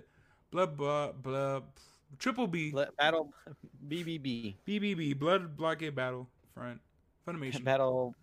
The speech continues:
Speaker 2: Battle Blockade Blood.
Speaker 1: Yeah, check it out. And if you're excited for our review on, uh, Triple B,
Speaker 2: <laughs>
Speaker 1: or you enjoyed our scathing review on All Out,
Speaker 2: <laughs>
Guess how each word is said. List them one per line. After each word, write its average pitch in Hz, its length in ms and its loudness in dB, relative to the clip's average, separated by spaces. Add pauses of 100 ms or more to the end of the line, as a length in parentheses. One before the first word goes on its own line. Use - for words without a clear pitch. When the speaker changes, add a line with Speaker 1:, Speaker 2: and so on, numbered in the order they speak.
Speaker 2:
Battle 127 360 2
Blockade 120 600 -2
Blood. 104 180 2 (380)
Speaker 1:
Yeah, 127 280 -4
check - 220 -6
it 147 100 -2
out. 127 260 -4 (800)
And 147 120 -4
if 165 80 -4
you're 190 100 4
excited 185 360 4
for 170 160 -4
our 156 220 0
review 143 500 -2 (260)
on, 135 380 -4
uh, 131 300 -6 (200)
Triple 143 260 -2
B, 139 340 -4 (1080)
Speaker 2:
<laughs> 143 360 -6
Speaker 1:
or 160 220 0
you 160 120 0
enjoyed 160 400 2
our 151 140 2
scathing 156 460 0
review 151 520 -2 (100)
on 135 240 -4
All 143 240 0
Out, 139 360 -2 (680)
Speaker 2:
<laughs> 147 380 0